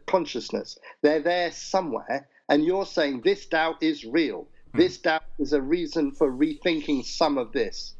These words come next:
Speaker 1: And therefore, you know, you're dangerous. You're, uh, you're, you're, uh, uh, challenging people's certainties. And, uh,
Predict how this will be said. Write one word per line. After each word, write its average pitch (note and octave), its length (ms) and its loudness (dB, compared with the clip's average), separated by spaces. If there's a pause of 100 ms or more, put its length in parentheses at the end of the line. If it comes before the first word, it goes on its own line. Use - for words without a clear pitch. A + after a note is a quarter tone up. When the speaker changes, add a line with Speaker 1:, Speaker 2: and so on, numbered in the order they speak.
(240)
Speaker 1:
And D3 200 4
therefore, D#3+ 640 0
you - 220 0
know, A#2+ 80 0
you're D3 320 2
dangerous. A3+ 720 -2
You're, D#3 400 2
uh, D3 100 -6
you're, D#3 340 2
you're, C#3+ 380 0 (240)
uh, D#3+ 80 4 (100)
uh, D3+ 220 2
challenging F3 600 0
people's E3+ 360 0
certainties. - 800 -2 (320)
And, D3 440 2 (120)
uh, C#3+ 340 2